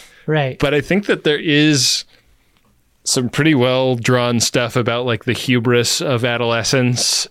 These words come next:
Speaker 2: and the, like, 'cause it's not Lord of the Flies, right? Like, it's not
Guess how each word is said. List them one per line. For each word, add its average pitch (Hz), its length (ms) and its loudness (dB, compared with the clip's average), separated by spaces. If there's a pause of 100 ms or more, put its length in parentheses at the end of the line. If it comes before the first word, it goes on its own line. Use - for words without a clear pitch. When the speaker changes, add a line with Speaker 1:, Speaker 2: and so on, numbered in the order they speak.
Speaker 2:
and 107 680 -2 (640)
the, 113 540 -2
like, 147 300 -2 (320)
'cause 190 160 0
it's 220 160 0
not 240 260 -2
Lord 143 280 2
of 120 60 2
the 113 80 -2
Flies, 104 460 -4
right? 127 360 -2
Like, 135 180 0
it's 147 160 -4
not 208 260 0